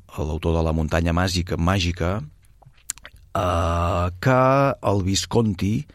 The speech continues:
n'havia fet la pel·lícula, però necessitaven escollir el que havia de ser el protagonista,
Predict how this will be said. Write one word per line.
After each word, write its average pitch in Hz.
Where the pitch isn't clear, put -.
n'havia 95
fet 95
la 85
pel·lícula, 92
però 127
necessitaven 135
escollir 101
el 87
que 87
havia 110
de 110
ser 107
el 85
protagonista, 95